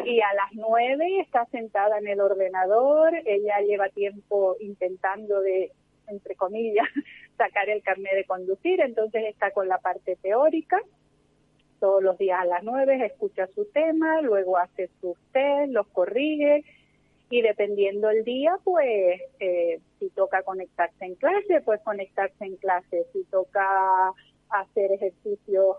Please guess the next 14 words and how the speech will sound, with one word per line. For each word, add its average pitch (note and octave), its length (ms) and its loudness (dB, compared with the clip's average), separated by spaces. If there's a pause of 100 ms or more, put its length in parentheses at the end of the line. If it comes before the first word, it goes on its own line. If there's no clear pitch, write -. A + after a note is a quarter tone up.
(120)
de F#3 760 -2
neurología, G3 920 2
pues G3 180 0
ejercicios G3 640 -4
de G3 140 -4
neurología. F#3 840 -2 (500)
También G#3 360 -2
hace F#3+ 220 -2
ejercicio G#3 640 -2
físico, C#4 760 0 (720)
esto G3+ 260 -10
se - 100 -6
ha F#3+ 60 -2
buscado F#3+ 540 0